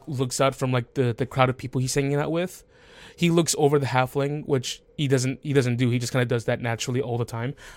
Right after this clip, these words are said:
Um, he, and he, at, at you two, and he just kinda gives a, like, two thumbs up, like, "Hmm? Yeah?" <laughs>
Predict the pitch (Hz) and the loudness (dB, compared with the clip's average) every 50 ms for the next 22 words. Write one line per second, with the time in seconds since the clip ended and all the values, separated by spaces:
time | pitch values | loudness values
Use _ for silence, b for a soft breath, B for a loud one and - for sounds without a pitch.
0 | B - 143 127 123 127 127 127 127 131 135 123 - - - b b b b b | B -2 2 2 4 4 4 2 2 0 0 -2 -4 -8 -20 b b b b b
1 | b b b b b - - 156 147 - - - 143 147 147 139 - - - 147 | b b b b b -8 -6 -6 -6 -8 -10 -6 -4 -4 -4 -4 -6 -8 -18 -18
2 | - - 147 143 139 - - - - 139 131 131 135 139 127 - 156 151 160 170 | -8 -2 -2 -2 -2 -4 -14 -6 -4 -4 -2 0 -2 -2 -2 2 4 4 4 4
3 | 160 147 131 127 127 120 135 127 123 123 120 127 110 - - _ _ _ - - | 4 2 0 -2 -2 -2 -2 0 0 0 0 -2 -4 -6 -14 _ _ _ -14 -4
4 | - 139 117 - - 147 131 123 - 131 131 123 123 123 127 147 - - 117 107 | -2 -2 -2 -2 -4 -4 -2 2 4 4 4 4 2 2 0 0 -2 -4 -6 -6
5 | - - - _ - _ _ - - 131 127 147 185 285 523 - - - - - | -8 -12 -18 _ -20 _ _ -10 -6 -4 -2 -2 -2 -2 -4 -6 -16 -20 -20 -20
6 | _ _ _ _ _ - - _ - 120 123 151 214 311 403 392 - - - | _ _ _ _ _ -20 -14 _ 2 4 6 6 6 6 4 0 -2 -4 -6